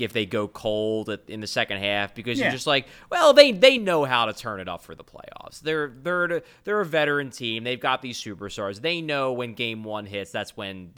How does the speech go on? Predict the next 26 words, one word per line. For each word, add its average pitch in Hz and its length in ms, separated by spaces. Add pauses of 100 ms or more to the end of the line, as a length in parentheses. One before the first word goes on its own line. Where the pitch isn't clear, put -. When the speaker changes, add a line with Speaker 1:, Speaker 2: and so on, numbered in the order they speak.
Speaker 1:
things 98 240
get 90 160
serious." - 500 (680)
And 170 120
I 160 80
guess 247 220
it 269 100
was 180 140
kind 160 340
of 135 100
stupid 131 460
to - 100
think 120 200
the 113 80
Jets 98 400
were 131 60
gonna 113 180
do 98 180
that, 120 220
considering 117 540 (160)
what 123 280
have 143 160
the 135 100
Jets 120 460
ever 113 260
won? 101 460